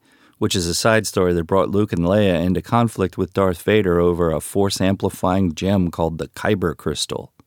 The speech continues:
Since buying Lucasfilm, Disney has, according to Foster, stopped paying him his royalties.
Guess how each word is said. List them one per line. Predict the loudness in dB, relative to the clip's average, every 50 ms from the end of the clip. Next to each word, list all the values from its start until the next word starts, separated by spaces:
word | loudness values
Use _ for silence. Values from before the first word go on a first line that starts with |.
| _ _ _ _ -8
Since | -2 0 0 0 2
buying | 2 2 2 4 4 4
Lucasfilm, | 4 2 2 2 0 -2 -2 -2 -2 0 0 0
Disney | 2 2 0 2 2 2 2 2
has, | 0 0 0 0 -2 -4
according | -6 -4 0 0 2 2 2 0
to | -2 -4
Foster, | -2 0 2 2 2 0 -2 -8 -10 -10
stopped | -8 -4 -2 0 -2 -2 -2 -4
paying | -2 0 0 0 0 0
him | -2 -2
his | -4 -4 -4
royalties. | -2 0 2 2 2 0 0 -4 -8 -12 -12 -14 -16 -20